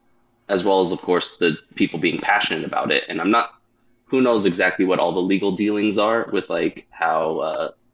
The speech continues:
you, you know, Mike Pondsmith and the original license holders of the Cyberpunk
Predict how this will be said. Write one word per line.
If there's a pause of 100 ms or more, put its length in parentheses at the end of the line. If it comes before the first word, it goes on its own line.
(240)
you,
you
know,
Mike
Pondsmith
and
the
original
license
holders
of
the
Cyberpunk